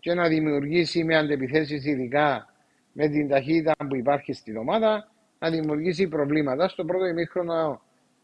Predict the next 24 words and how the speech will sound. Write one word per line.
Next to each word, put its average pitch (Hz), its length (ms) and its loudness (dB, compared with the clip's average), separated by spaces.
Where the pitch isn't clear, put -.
ε, 147 300 2
τα 147 120 2
κατάφερε. 156 640 2
Στο 180 180 -4
δεύτερο 190 360 -2
ημίχρονο, 175 420 -4
νομίζω 160 360 -4
ότι, 170 440 -2
ε, 131 1000 -4
η 139 160 -2
Ανόρθωση 160 520 0
επιβλήθηκε 160 760 0
και 156 420 -2
ήβρε 170 360 2
τους 120 200 -8
χώρους, 202 380 4
μετά 165 260 2
γύρισε 165 340 2
το 123 140 -4
σύστημα 208 540 -2
του, 196 300 -2
να 147 180 2
ρισκάρει 165 480 2
περισσότερο, 208 680 -2